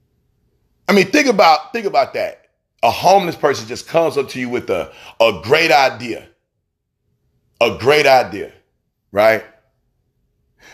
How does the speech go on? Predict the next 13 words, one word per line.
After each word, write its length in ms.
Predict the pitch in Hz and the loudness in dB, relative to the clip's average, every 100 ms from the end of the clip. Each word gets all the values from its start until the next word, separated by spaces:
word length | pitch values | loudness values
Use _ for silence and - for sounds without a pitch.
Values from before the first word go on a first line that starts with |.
| - | -8
But 140 | 113 | -2
then 300 | 180 233 196 | 2 2 2
you 100 | 185 | 2
have 280 | 190 156 135 | 2 4 2
a 60 | 123 | -4
person 680 | - 165 170 - 135 120 113 _ _ _ _ _ _ _ _ _ _ _ | -4 -2 -2 -4 -10 -14 -18 _ _ _ _ _ _ _ _ _ _ _
who 120 | - 135 | -6 -4
comes 360 | - 160 143 | 2 2 2
up 160 | 143 135 | -2 -2
to 160 | - 156 | -4 -4
you, 260 | 123 120 110 _ _ _ _ _ | -4 -10 -16 _ _ _ _ _
dressed 460 | 87 131 156 160 - | -6 0 2 2 -2
well, 520 | 120 139 139 135 127 | -2 2 2 2 -2